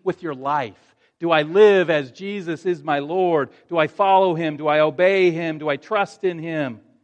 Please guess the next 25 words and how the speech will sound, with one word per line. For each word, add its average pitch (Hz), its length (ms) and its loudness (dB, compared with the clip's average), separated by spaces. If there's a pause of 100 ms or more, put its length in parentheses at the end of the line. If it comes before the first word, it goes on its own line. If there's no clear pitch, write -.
(300)
It 165 80 -12
means 190 300 -8
our 160 180 -2
actions 175 720 -4
with 156 160 -8
our 143 100 0
hand 185 460 -6
and 147 120 -6
feet 196 320 -12
say, 208 420 -2 (200)
"Jesus 220 460 -6
is 160 120 -12
the 160 100 -6
Lord 175 360 -2
of 151 80 -4
my 147 160 -2
life." 147 480 -2 (1080)
At 156 100 -20
the 185 60 -4
very 214 300 4
heart, 214 380 4
it 165 100 -8
means 190 280 -12
to 190 160 -6
invite 180 500 -2